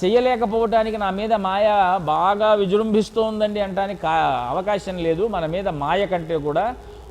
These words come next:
మోహం పనిచేయటం వలన, ఇంకొక దాని యందు కలిగినటువంటి మోహము దీని యందు నీకు అశ్రద్ధను కలగజేస్తున్నది. కాబట్టి మొట్టమొదటి శ్లోకంలో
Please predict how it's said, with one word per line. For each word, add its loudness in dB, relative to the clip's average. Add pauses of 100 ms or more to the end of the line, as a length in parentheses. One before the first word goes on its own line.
మోహం 4
పనిచేయటం 0
వలన, 2
ఇంకొక 0
దాని 0
యందు 0
కలిగినటువంటి -2
మోహము -2
దీని -2
యందు -4
నీకు -6
అశ్రద్ధను -4
కలగజేస్తున్నది. -8 (640)
కాబట్టి 4
మొట్టమొదటి 2
శ్లోకంలో 0